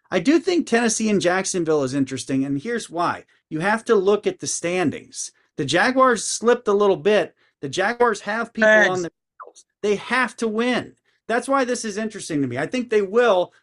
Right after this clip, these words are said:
Speaker 1: but this is a game for the guy with the big head and the big hair to start putting his foot down. The Jaguars have to win this one.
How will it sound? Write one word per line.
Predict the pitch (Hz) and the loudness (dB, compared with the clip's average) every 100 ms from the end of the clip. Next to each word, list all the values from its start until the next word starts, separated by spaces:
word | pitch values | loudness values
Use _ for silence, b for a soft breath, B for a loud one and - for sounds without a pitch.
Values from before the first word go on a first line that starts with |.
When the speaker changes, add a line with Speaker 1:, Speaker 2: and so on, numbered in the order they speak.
| _ | _
Speaker 1:
but | 180 | -6
this | 208 226 | -4 -6
is | 247 | -4
a | 226 | -4
game | 190 214 220 214 - _ | -2 0 0 -2 -6 _
for | 180 | -2
the | 185 | 0
guy | 196 208 | 2 0
with | 220 208 | 0 -2
the | 190 | 0
big | 208 208 | 0 0
head | 190 208 202 | -2 -4 -4
and | 185 | -6
the | 180 | -8
big | 156 202 | -6 -6
hair | 185 214 208 180 - _ - | -6 -4 -4 -6 -10 _ -12
to | 165 | -12
start | - 196 190 - _ _ _ | -2 0 0 -2 _ _ _
putting | 220 214 190 | -2 0 -2
his | 180 - | -4 -8
foot | - - | -6 -6
down. | - 139 | -4 -6
The | 131 | -6
Jaguars | 131 190 208 196 165 - | -2 0 2 2 0 -2
have | - 185 202 220 214 | -10 -6 -4 -4 -4
to | - 214 | -8 -8
win | 180 214 208 | -6 -4 -2
this | 151 107 110 | -4 -6 -12
one. | 92 73 | -16 -18